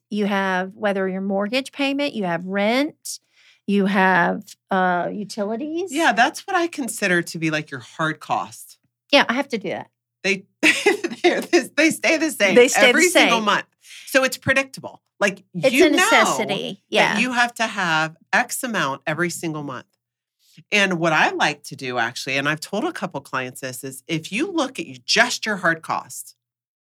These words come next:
Speaker 2: and if, let's say, the total for your living, utilities, you know, your kids' school, let's say it comes to four thousand dollars a month. Well,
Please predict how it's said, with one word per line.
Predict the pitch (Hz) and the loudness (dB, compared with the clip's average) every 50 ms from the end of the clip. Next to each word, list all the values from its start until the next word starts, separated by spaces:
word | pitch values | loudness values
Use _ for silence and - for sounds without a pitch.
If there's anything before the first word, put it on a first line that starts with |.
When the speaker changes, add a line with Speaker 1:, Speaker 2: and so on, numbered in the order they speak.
| _ _ _ _ _ _ _ _ - | _ _ _ _ _ _ _ _ -2
Speaker 2:
and | 185 190 196 | 0 2 2
if, | 208 208 208 - _ - | 2 0 0 -8 _ -4
let's | 190 196 190 190 - | -2 -2 -2 -2 -4
say, | - 175 151 151 | -4 -4 -4 -2
the | 143 139 | -4 -6
total | 139 - - 151 143 139 139 | -8 -6 -6 -4 -4 -4 -4
for | 139 - 143 | -6 -6 -10
your | 135 131 131 | -8 -8 -6
living, | 131 151 170 175 170 170 165 165 151 | -4 -2 -2 0 0 0 0 0 -2
utilities, | 139 135 - - - 175 175 170 170 165 160 160 160 160 160 - - - _ _ _ _ _ _ _ _ - | -4 -6 -8 -6 -4 -4 -2 -2 -2 -2 -2 -2 -2 -2 -4 -6 -10 -14 _ _ _ _ _ _ _ _ -12
you | 139 131 | -10 -8
know, | 131 | -8
your | 131 120 123 | -8 -8 -10
kids' | 123 - - 175 165 165 - | -12 -10 -6 -6 -6 -6 -6
school, | - - 185 180 175 175 - _ - | -8 -6 -4 -2 -2 -4 -6 _ -4
let's | 269 381 403 - - | -4 -4 -4 -4 -6
say | - 370 262 | -4 -4 -4
it | - | -4
comes | - - 208 190 180 185 - | -4 -6 -6 -4 -4 -6 -4
to | - 135 117 117 _ _ _ _ _ - - | -4 -6 -6 -6 _ _ _ _ _ -6 -2
four | - 208 | -2 -2
thousand | - 208 170 151 147 147 147 151 139 | 0 0 0 0 0 0 -2 -4 -4
dollars | 135 123 117 113 110 104 107 - | -2 -2 -2 -2 -4 -8 -10 -12
a | 123 | -12
month. | 110 76 82 87 - _ _ _ _ _ _ _ _ _ _ _ _ _ _ _ _ _ - | -12 -14 -14 -14 -18 _ _ _ _ _ _ _ _ _ _ _ _ _ _ _ _ _ 0
Well, | 180 170 165 190 240 320 349 | 2 4 4 4 2 0 -4